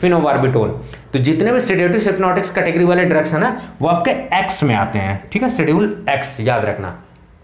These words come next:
Trick है ये। Schedule Y में क्या होता है? वाई में clinical trial के लिए, यानी कि कोई दवाई, उसमें क्या requirement है, क्या guideline होनी चाहिए clinical trial के लिए, तो उस पे याद रखना आपको, keywords याद रखने हैं of drugs,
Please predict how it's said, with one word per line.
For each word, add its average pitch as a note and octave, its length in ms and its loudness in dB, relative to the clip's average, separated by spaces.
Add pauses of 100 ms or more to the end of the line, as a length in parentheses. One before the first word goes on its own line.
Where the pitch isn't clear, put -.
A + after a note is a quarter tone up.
(260)
Trick C#3+ 200 -2
है G2 180 0
ये। - 180 -6 (760)
Schedule G#3+ 320 2
Y G#3 220 2
में A#3+ 160 2
क्या A#3+ 100 2
होता A#3 260 2
है? B3+ 140 -2 (200)
वाई F#3 260 2
में B3 200 2
clinical D#3 380 2
trial A2 220 0
के A2 120 0
लिए, A2+ 160 4
यानी G#3+ 180 4
कि B3+ 160 2
कोई G3 260 2
दवाई, F#3 560 2 (240)
उसमें G#3 360 2
क्या F3+ 140 2
requirement E3+ 580 2
है, G#3+ 60 0
क्या G3 160 2
guideline D3 400 2
होनी F3+ 200 2
चाहिए A3 200 -2
clinical E3+ 340 2
trial F3 260 2
के F3+ 60 2
लिए, G#3+ 140 0 (680)
तो - 380 0
उस - 160 -2
पे A3 80 2
याद B2+ 280 4
रखना B2 200 0
आपको, - 160 0
keywords B3+ 500 2
याद A2+ 160 2
रखने G2+ 240 -2
हैं F#2 340 -6 (720)
of C#3 180 2
drugs, A#2 280 0